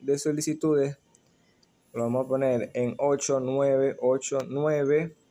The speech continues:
y nivel de registro de máximos de conjunto visible lo vamos a poner en ocho, nueve, ocho. Ahí. Vamos a tener esto ahí y nos vamos a ir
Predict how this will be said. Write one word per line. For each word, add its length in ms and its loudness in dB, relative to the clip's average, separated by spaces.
y 260 0
nivel 400 0
de 80 4
registro 380 0
de 40 0
máximos 400 -2
de 100 0
conjunto 680 -2
visible 920 2
lo 200 4
vamos 340 0
a 180 0
poner 500 0
en 360 0
ocho, 400 0
nueve, 320 0
ocho. 460 -2
Ahí. 260 -2
Vamos 240 0
a 60 -2
tener 460 0
esto 320 0
ahí 340 2
y 340 2
nos 160 -2
vamos 300 0
a 120 2
ir 320 0